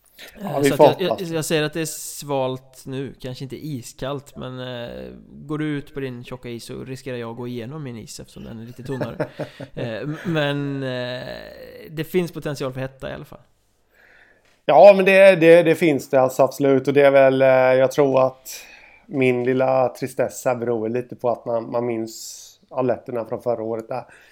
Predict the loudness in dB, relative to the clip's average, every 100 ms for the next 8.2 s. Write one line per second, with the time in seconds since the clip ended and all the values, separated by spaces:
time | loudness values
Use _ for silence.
0 | _ _ _ _ _ _ _ _ -6 -4
1 | -6 -4 0 2 2 -2 -4 -2 0 2
2 | 0 -2 -4 -2 -2 -4 -6 -2 0 2
3 | 2 2 -2 -4 -4 0 0 0 -2 0
4 | -2 -4 -6 -4 -4 -6 -10 -12 -4 -2
5 | -2 -2 -6 -6 _ _ -14 -8 -8 -8
6 | -10 -10 -8 -8 -6 -6 -4 -4 -4 -10
7 | _ _ _ _ _ _ _ _ _ 4
8 | 6 6